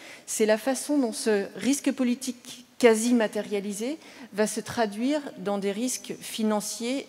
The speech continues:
et économiques. Et là, je pense qu'il faut avoir un petit peu de recul par rapport à la nature et à la genèse des crises financières, euh, qu'on catégorise de façon assez, euh, stéréotypée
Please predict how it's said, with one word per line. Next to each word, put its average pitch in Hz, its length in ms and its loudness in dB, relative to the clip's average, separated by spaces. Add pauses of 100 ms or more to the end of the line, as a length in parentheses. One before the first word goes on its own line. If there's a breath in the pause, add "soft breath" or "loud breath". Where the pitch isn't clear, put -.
et 214 140 0
économiques. 190 640 -6 (560 loud breath)
Et 202 100 2
là, 254 300 6
je - 100 -8
pense 269 180 -2
qu'il 247 140 -8
faut 269 120 -2
avoir 262 180 0
un 240 60 0
petit 247 140 -8
peu 233 140 -2
de 202 80 0
recul 240 480 0
par 190 200 0
rapport 208 500 0 (340 loud breath)
à 180 140 2
la 180 120 4
nature 202 500 2
et 180 100 -2
à - 20 -2
la 170 120 0
genèse 202 480 2
des 165 120 -8
crises - 240 -12
financières, 180 640 -6 (580 loud breath)
euh, 160 300 0
qu'on 220 160 2
catégorise 220 800 0
de 190 100 -4
façon 180 380 -6
assez, 185 560 -4
euh, 120 640 -6 (380)
stéréotypée 196 880 -6